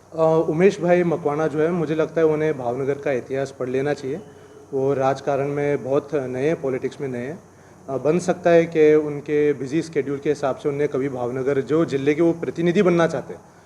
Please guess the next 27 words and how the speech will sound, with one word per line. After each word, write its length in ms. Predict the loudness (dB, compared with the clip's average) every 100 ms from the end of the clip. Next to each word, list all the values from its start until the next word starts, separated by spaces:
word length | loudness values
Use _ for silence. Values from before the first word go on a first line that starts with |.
| -18 -6
वहाँ 180 | -2 2
का 100 | 6
ही 80 | 6
इतिहास 380 | 4 2 2
वो 100 | 2
नहीं 100 | -2
जानते, 300 | -2 -6 -8
शर्म 260 | -4 -4 -2
की 140 | -2
बात 220 | -4 -6 -12
है। 60 | -20 -20 -20 -12 -2
और 140 | 0
उन्हें 160 | 2 4
ये 140 | 4
भी 140 | 4
मैं 140 | 4 6
याद 200 | 6 4
दिला 220 | 4 0
दूँ 180 | 0 -4
कि 240 | 0 0
महाराजा 360 | 0 -2 -2 -2
कृष्ण 300 | -4 -8 -8
कुमार 280 | -4 -2 -2
सिंह 240 | -4 -6
जी 100 | -6
के 100 | -6
पिताजी, 480 | -4 0 0 0